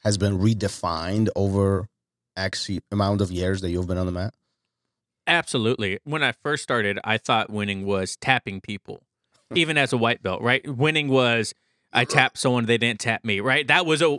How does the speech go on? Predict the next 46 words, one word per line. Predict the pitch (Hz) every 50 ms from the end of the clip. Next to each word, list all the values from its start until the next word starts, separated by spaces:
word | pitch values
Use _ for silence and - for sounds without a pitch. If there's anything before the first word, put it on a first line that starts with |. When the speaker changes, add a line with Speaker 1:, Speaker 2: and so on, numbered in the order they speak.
| -
Speaker 2:
that | 135 135 135
was | 139 139
a | 165
win | 151 165 196 -
for | - - -
me. | 117 107
But | 104 104 139 -
even | - 190 180 180 -
as | 151 147 139 117
a | 120
white | 101 98 101 117 147 131 -
belt, | 110 110 101 104 -
I | 117 113
start | - - 151 123 -
to | - 90
realize | 90 92 107 117 117 113 101 92 90 92 92 101 - - - _ _ _
that, | 131 131 123 117 110 - _ _ _ _ _ _
like, | - 147 -
that's | 160 143 -
not, | 160 117 - -
that's | - 151 156 -
not | 139 92 - 98
winning. | 98 95 92 95 92 143 -
Like, | - 113 101 92 - -
I | 127 123
could | - 139
have | 113 95
just | 110 101 -
overpowered | 117 104 107 101 - - 117 107 104 104 101
them. | 107 104 101
I | 101
could | - - 120
have | 107 95
just, | 107 101 -
they | - 131
could | - 156 139
have | 123
just | 113 113 104 104
gave | 117 117 110
it | 101 98 98
to | 104
Speaker 1:
Mm-hmm. | 104 110
Speaker 2:
me | 113 110 110 107 107 110
or, | 110 110 104 101 -
or | - 123 113 110 104 104
whatever. | 101 104 101 95 95 95 92 98 92 98 95